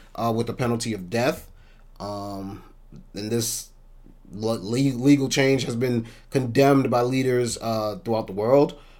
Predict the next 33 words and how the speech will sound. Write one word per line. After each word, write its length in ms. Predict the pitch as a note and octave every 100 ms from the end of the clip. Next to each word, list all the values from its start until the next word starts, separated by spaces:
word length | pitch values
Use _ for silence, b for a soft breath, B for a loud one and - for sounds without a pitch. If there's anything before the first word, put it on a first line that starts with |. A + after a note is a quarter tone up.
| b
Um, 720 | G#2+ A2+ A2+ A2+ A#2 A2+ A2+ - - - - - - - - - - - - - -
it's 80 | -
a 60 |
little 160 | B3 A3+
wild, 340 | G3+ F#3+ G2 -
you 80 | B2+
know 80 | C#3+
what 80 | D3
I 80 |
mean? 180 | D3+ D3+
Um, 560 | C3 C3+ C3 C3 B2 B2
this, 160 | C3 A2+ G#2 -
like 160 | B2+
I 60 | C3+
said, 380 | C3+ B2+ C3 - b b b
it's, 140 | C#3
it's 180 | E3+ F#3+
a 40 | G#3
weird 380 | G3 G#3 G#3 F#3+
month 340 | E3+ F3 C#3
where, 140 | C#3+
'cause 160 | C3+ C3
this 120 | C#3
is 60 | C#3
Pride 300 | - C#3 B2+
Month, 240 | A#2 G2
right? 160 | A2+ A#2
If 80 | A#2
I'm 60 |
not 160 | B2 A2+
mistaken, 360 | G#2+ A#2+ A#2
it's 100 | A2+
June. 400 | G2+ B2 B2+ B2